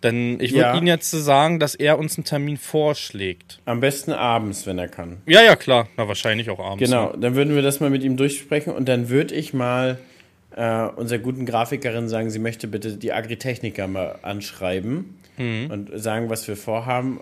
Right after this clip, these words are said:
Speaker 2: welche Bedingungen die stellen. Das kann sowas sein, dass die natürlich vielleicht sagen, "Ja, ihr müsst aber"
Speaker 1: Ihr dürft, es kann auch sein, dass die sagen, "Wollen wir nicht", ne? Aber dann
Speaker 2: Glaub
Speaker 1: gibt's einen riesen Shitstorm, Digga.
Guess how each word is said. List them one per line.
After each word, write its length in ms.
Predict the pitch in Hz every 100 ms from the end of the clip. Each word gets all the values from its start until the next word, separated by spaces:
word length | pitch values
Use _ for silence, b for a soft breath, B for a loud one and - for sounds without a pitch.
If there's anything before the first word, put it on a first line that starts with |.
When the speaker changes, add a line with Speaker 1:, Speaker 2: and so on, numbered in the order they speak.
| -
Speaker 2:
welche 320 | 104 110 - 110
Bedingungen 600 | 104 101 117 120 110 87
die 100 | 92
stellen. 460 | - 92 92 110
Das 200 | 101 101
kann 240 | - 107 107
sowas 260 | 101 104
sein, 180 | 107 104
dass 140 | 101 101
die 80 | 98
natürlich 360 | 95 104 95
vielleicht 260 | - 98 98
sagen, 340 | 101 101 95
"Ja, 180 | 90 101
ihr 100 | 98
müsst 260 | 101 101 101
aber" 140 | 95
Speaker 1:
Ihr 80 | 139
dürft, 480 | 127 131 160 - 127
es 120 | -
kann 160 | 127 117
auch 60 |
sein, 200 | 101 107
dass 160 | 107 -
die 80 | 110
sagen, 320 | 107 104 101
"Wollen 260 | 101 143
wir 140 | 175 98
nicht", 320 | 95 95 -
ne? 260 | 95 104 151 _ _ b b b -
Aber 260 | 139 143
dann 220 | 139 151 139
Speaker 2:
Glaub 160 | 165
Speaker 1:
gibt's 100 | -
einen 160 | 165 151
riesen 300 | 165 156 151
Shitstorm, 580 | - 175 - - 190 127
Digga. 320 | 117 107